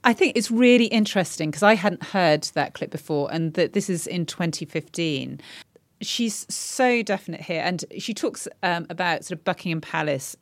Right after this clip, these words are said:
issuing denials on behalf of Andrew here. Well, she, actually, this is her. She's acting as a sort of de facto pre-,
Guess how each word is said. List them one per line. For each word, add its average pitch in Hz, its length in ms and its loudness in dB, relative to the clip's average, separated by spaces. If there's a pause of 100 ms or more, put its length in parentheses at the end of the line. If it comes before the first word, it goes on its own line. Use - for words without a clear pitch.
(220)
issuing 160 380 -2
denials 156 380 -4
on 151 80 -6
behalf 147 320 -6
of 151 140 -14
Andrew 151 480 -4
here. 156 140 -8 (180)
Well, 214 100 2
she, - 220 -2
actually, 269 280 0
this - 140 -8
is 208 120 -6
her. 254 360 0
She's 208 220 -4
acting 202 420 -6
as 165 120 -8
a 165 40 -10
sort 180 160 -4
of - 60 -10 (220)
de 185 100 -2
facto 165 840 -2
pre-, - 280 -2